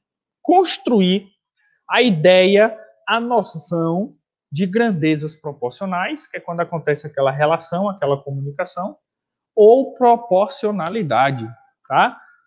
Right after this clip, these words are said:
Isso foi o mais importante aqui pra essa nota aula. Eu acredito que você tenha compreendido, né? Por isso, pra você aí, ó, a versão, é, é, animada do professor Iago,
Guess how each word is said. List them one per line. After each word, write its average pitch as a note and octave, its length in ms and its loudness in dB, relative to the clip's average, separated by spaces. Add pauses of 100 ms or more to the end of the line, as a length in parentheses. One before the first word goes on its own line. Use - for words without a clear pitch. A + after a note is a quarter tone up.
Isso G3 460 -2 (120)
foi E3 220 -2
o E3+ 60 -4
mais E3 320 -2
importante G3+ 680 -6
aqui D#3+ 440 -6 (200)
pra F#3 180 6
essa D#3+ 240 0
nota B2+ 300 -2
aula. E3 480 4 (540)
Eu B3+ 200 8
acredito F#3+ 560 2
que F3 100 -2
você E3 360 0
tenha B3+ 420 -4
compreendido, F#3 1000 -2 (140)
né? F3+ 180 2 (120)
Por D#3 140 0
isso, G3+ 300 0
pra F#3 140 0
você D#3+ 340 -2
aí, D3 220 0
ó, G3+ 240 0 (280)
a C#3 80 0
versão, D#3+ 640 -4 (300)
é, B2+ 800 6
é, - 40 -14
animada F3 600 0
do D#3+ 160 -4
professor D3+ 440 -6
Iago, D#3+ 480 -4